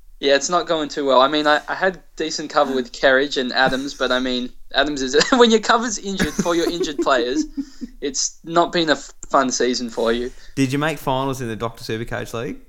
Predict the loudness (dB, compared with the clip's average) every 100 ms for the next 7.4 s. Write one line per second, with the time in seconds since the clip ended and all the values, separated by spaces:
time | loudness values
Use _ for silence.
0 | -20 -20 -20 -20 -20 -20 -20 -20 -20 _
1 | -20 -2 0 2 4 6 6 2 2 -2
2 | 0 0 0 -2 -2 -2 -2 -2 -4 -6
3 | -8 -8 -4 -4 -2 -2 0 -2 -2 0
4 | 2 2 0 -4 -2 -2 -4 -6 -4 -4
5 | -6 -4 -4 -4 -8 -12 -14 -20 -6 -2
6 | 2 4 2 2 2 2 0 2 2 2
7 | 0 -4 -4 -4